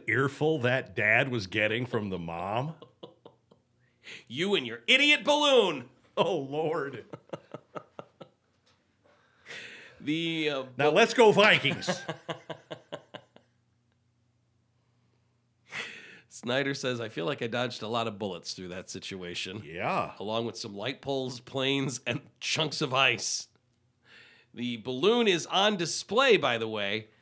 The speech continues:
Speaker 2: at the Wings Museum of the North. If you're ever in Minneapolis, Saint Paul, and you wanna
Speaker 1: It's the only reason I'd go. <laughs>
Speaker 2: You...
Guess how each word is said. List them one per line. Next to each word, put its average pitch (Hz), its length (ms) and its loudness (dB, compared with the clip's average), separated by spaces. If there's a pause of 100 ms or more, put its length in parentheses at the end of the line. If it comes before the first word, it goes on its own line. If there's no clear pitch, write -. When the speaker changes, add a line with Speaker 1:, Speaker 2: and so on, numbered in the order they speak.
(180)
Speaker 2:
at 98 200 -12
the 117 140 -6
Wings 127 420 -2
Museum 131 460 -2
of 110 100 -6
the 113 80 -4
North. 113 360 -2
If 87 80 -14
you're 107 240 -2
ever 120 160 -2
in 120 80 -2
Minneapolis, 120 600 -2
Saint 131 220 -4
Paul, 127 320 2
and 120 80 -2
you 107 100 -4
wanna 110 320 -2 (360)
Speaker 1:
It's - 80 -20
the 147 80 2
only 135 140 0
reason 139 300 0
I'd 143 200 4
go. 147 440 6
<laughs> - 60 -18 (4000)
Speaker 2:
You... 196 140 -8